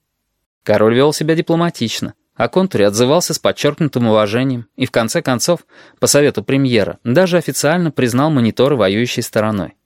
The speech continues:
Такой хитрый ход принес ему ряд преимуществ. До этого решения неясно было, как поступать с экипажами мониторов, если они попадали в плен, а такое случалось.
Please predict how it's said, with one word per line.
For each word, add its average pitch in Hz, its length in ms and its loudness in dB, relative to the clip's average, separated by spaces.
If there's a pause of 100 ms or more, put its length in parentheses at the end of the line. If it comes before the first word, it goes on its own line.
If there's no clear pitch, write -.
(500)
Такой 101 300 0
хитрый 104 340 -2
ход - 320 -2
принес 131 380 0
ему 139 160 0
ряд 110 240 0
преимуществ. 135 580 -2 (640)
До 113 120 2
этого 151 320 2
решения 104 520 -2
неясно 147 580 2
было, 147 360 0 (100)
как - 280 -4
поступать 127 480 -4
с - 60 -4
экипажами 120 500 0
мониторов, 123 640 0 (360)
если - 220 -2
они 131 160 0
попадали 110 420 0
в - 100 -10
плен, 107 280 -2 (220)
а - 80 -6
такое 87 280 -4
случалось. 98 720 -2